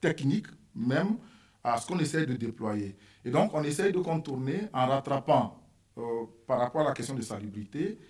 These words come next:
les déchets au niveau des dépotoirs, euh, sauvages. Et ça cause forcément la question de, de, de coût. Parce que, au niveau des dépotoirs sauvages, en plus des fines qu'on a, comme le professeur disait de suite, on se retrouve avec de la terre aussi ramassée.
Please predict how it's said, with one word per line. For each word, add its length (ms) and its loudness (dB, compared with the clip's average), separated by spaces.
les 120 0
déchets 320 -4
au 200 -4
niveau 520 -2
des 80 -6
dépotoirs, 680 -6
euh, 60 -8
sauvages. 540 8
Et 220 2
ça 500 -4
cause 300 4
forcément 580 -2
la 120 -6
question 340 -8
de, 300 -4
de, 200 -10
de 120 -6
coût. 260 -8
Parce 200 -8
que, 300 0
au 80 -2
niveau 160 0
des 100 4
dépotoirs 420 -4
sauvages, 520 -6
en 160 0
plus 200 -4
des 100 2
fines 420 -2
qu'on 240 -2
a, 280 0
comme 160 -4
le 80 -6
professeur 260 -10
disait 320 -10
de 100 -14
suite, 320 -10
on 80 -8
se 100 -8
retrouve 320 -6
avec 300 -4
de 80 -6
la 160 -6
terre 200 -4
aussi 380 -8
ramassée. 540 -6